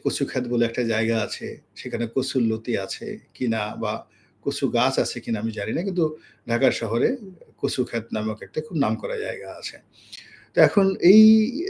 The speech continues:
যে, আ, কচুক্ষেতি পলিটিক্স, সেটা কিভাবে, আ, আমি সামাল দেব? এই ধরনের একটা আর্ত উপলব্ধিতে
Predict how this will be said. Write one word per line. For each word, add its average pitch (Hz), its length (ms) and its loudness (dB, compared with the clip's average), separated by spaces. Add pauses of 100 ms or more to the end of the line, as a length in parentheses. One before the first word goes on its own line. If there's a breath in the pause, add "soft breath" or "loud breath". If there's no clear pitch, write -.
(120)
যে, 147 480 6
আ, - 280 -4 (100)
কচুক্ষেতি 160 600 0
পলিটিক্স, - 640 -6 (480 soft breath)
সেটা 170 520 8
কিভাবে, 175 640 2 (280)
আ, 180 60 -20 (520)
আমি 107 280 -4
সামাল 98 440 -6
দেব? 90 180 -10
এই 170 200 2
ধরনের 180 260 2
একটা 165 220 0
আর্ত - 240 -4
উপলব্ধিতে 123 760 0